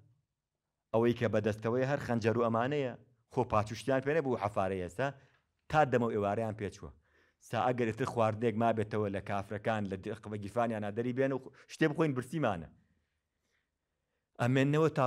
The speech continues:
ڕۆژی یەکشەممە. ئەوە بوو بە دوو ڕۆژ. ڕۆژی یەکشەممە کە نۆزدەی ڕەمەزانە، پێغەمبەری خوا صلی الله علیه و سلم شەوەکەی ئەفەرمێ: «ئەی زەید، زەیدی کوڕی حارثە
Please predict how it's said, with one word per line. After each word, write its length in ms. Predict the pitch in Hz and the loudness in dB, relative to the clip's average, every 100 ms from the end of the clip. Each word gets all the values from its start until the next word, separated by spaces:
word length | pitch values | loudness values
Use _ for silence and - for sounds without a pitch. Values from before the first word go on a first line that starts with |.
| 135 | 2
ڕۆژی 280 | 131 113 104 | 0 0 -4
یەکشەممە. 420 | 104 101 82 78 - | -4 -6 -8 -10 -10
ئەوە 160 | 107 123 | -2 0
بوو 140 | 131 120 | 0 2
بە 80 | 110 | 0
دوو 160 | 95 78 | 0 -6
ڕۆژ. 160 | 73 - - - | -10 -14 -10 2
ڕۆژی 280 | 143 127 117 | 4 4 4
یەکشەممە 340 | 110 110 113 127 | 2 0 0 0
کە 60 | 110 | 0
نۆزدەی 340 | 101 98 127 113 | -2 0 0 2
ڕەمەزانە، 540 | 92 87 98 90 104 127 - - _ _ _ _ _ - _ | 0 -2 -4 -2 -2 -4 -8 -20 _ _ _ _ _ -20 _
پێغەمبەری 400 | 110 98 120 127 | -4 0 0 0
خوا 120 | 123 123 | -2 -4
صلی 240 | 117 101 | -4 -4
الله 220 | 107 120 110 | 0 2 2
علیه 160 | 104 113 | 0 -2
و 80 | 113 | -4
سلم 260 | 117 117 110 | -4 -8 -6
شەوەکەی 340 | 101 98 117 104 | -6 -4 -2 -2
ئەفەرمێ: 320 | 101 101 110 110 | 0 -2 -2 0
«ئەی 120 | 104 90 | -2 -2
زەید، 240 | 85 - - _ _ _ 85 | -8 -8 -20 _ _ _ 0
زەیدی 220 | 107 101 | 0 0
کوڕی 160 | - 107 90 | -2 -4 -2
حارثە 340 | 92 92 101 | -2 -2 -2